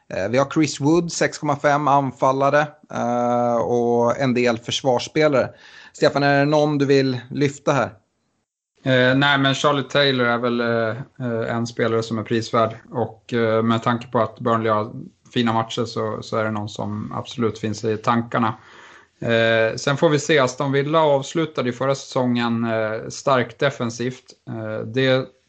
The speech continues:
Speaker 2: tycker jag ska bli intressant att följa upp på, kanske framförallt om, eh, Martinez, eh, från Arsenal skriver på, som det ryktas väldigt intensivt.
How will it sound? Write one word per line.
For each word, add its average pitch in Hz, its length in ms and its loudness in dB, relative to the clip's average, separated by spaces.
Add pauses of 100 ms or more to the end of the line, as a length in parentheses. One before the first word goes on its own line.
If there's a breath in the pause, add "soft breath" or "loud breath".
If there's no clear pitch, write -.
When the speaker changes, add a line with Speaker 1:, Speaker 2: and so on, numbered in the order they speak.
Speaker 2:
tycker 127 240 -6
jag 123 160 4
ska - 160 -4
bli 117 120 0
intressant 117 600 -4
att 113 120 -2
följa 123 300 2
upp 127 260 -4
på, 117 180 0
kanske 120 360 -4
framförallt 127 680 0
om, 113 300 0
eh, 107 560 -2
Martinez, 117 800 -2
eh, 110 540 -2
från 120 220 -2
Arsenal 120 580 0
skriver 113 280 0
på, 117 280 2
som 113 220 -6
det 110 80 0
ryktas - 600 -4
väldigt 127 480 0
intensivt. 107 760 -6